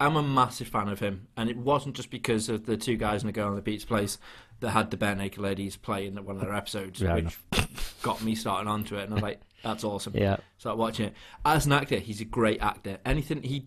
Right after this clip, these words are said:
Speaker 1: does sort of go in, I'm always bought into it straight away. I think he's great. Even Green Lantern. I actually really enjoyed the Green Lantern, so much so I think I've watched it about four times now, and I'm still like, "You know what?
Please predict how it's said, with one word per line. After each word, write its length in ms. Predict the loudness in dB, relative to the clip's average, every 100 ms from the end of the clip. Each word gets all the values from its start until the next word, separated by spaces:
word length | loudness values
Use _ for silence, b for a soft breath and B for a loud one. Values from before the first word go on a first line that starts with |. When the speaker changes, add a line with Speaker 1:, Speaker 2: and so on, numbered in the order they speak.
| 4
Speaker 1:
does 380 | 6 6 2 -10 _ -8
sort 240 | -2 0
of 180 | -2 2
go 220 | 4 6
in, 180 | 4 0 -8 _ -14 -6
I'm 220 | 0 0 2
always 320 | 4 6 4
bought 260 | 0 0 0
into 240 | -4 -4
it 100 | -6
straight 260 | -6 -6 -4
away. 200 | -4 -4 -8
I 80 | -6
think 180 | -4 -4
he's 140 | -6
great. 320 | -4 -4 -4 b b b
Even 280 | -2 0 0
Green 300 | 2 2 4
Lantern. 400 | 2 0 -4 -8 _ _ _ _ _ 2
I 80 | 4
actually 320 | 4 2 -4
really 640 | 2 6 8 8 4 0 _ _ _
enjoyed 480 | -2 2 6 6 6
the 60 | 2
Green 260 | 2 2
Lantern, 460 | 2 0 -2 -4 -6 _
so 220 | 2 2
much 160 | 2 0
so 160 | 2
I 40 | 2
think 200 | 2 0
I've 80 | 0
watched 180 | -2
it 40 | -2
about 180 | -2 -2
four 260 | 0 0
times 380 | 2 2 2 0
now, 160 | -2 -2
and 100 | -4
I'm 100 | -6
still 200 | -4 -2
like, 200 | -2 0
"You 40 |
know 120 | 0 2
what? 160 | 0